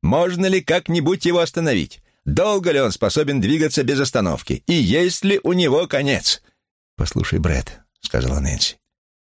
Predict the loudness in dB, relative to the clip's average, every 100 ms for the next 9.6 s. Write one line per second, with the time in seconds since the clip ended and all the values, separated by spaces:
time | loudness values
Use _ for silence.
0 | _ _ -6 -4 -2 -2 -2 -2 -2 -2
1 | -4 -4 -2 -2 -2 0 -2 -4 _ _
2 | _ _ _ _ -12 -4 -2 0 -2 -2
3 | -2 -2 -4 -10 _ _ _ _ _ _
4 | _ _ _ _ _ _ _ _ -6 -4
5 | -2 -2 -2 -2 -6 _ _ _ _ _
6 | _ _ _ _ _ _ -6 -2 2 2
7 | 2 0 -6 -8 -10 _ _ _ _ _
8 | _ _ _ _ _ _ _ _ -4 -2
9 | -2 -2 0 0 -2 -4